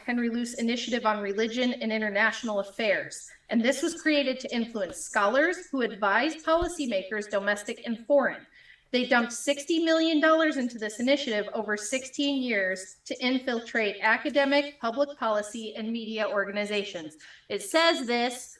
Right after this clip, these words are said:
right on his Wikipedia page. It says it right on the Luce Foundation page. They don't hide it. They, they just reframe it as a good thing. Like, "Oh, look, we're freeing you from these grumpy old patriarchal institutions that make you be,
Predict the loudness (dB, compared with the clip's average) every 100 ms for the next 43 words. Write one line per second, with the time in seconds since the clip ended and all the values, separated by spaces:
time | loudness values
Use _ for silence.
0 | _ _ _ 2 4 4 4 0 0 -4
1 | -4 -6 -6 -4 2 4 4 2 2 2
2 | 2 0 -2 -2 0 0 2 0 -2 -2
3 | 0 0 0 0 2 0 -2 -2 -4 0
4 | 0 0 0 0 2 2 2 0 -8 -4
5 | 0 0 -2 -6 -4 -2 -2 -2 -12 _
6 | _ -8 0 2 2 -4 0 2 2 -2
7 | -14 -18 _ _ _ -4 2 2 4 2
8 | 4 2 0 -2 -2 0 0 0 -4 -6
9 | -2 0 4 6 6 6 2 2 -2 -2
10 | 0 4 4 4 0 -2 -2 -2 0 -4
11 | -6 -8 -10 -10 -14 -4 4 4 4 4
12 | 6 8 6 2 0 0 2 6 6 6
13 | 4 4 2 -8 -4 -4 -4 -8 -4 -4
14 | -2 0 -2 -2 -4 -2 -4 -6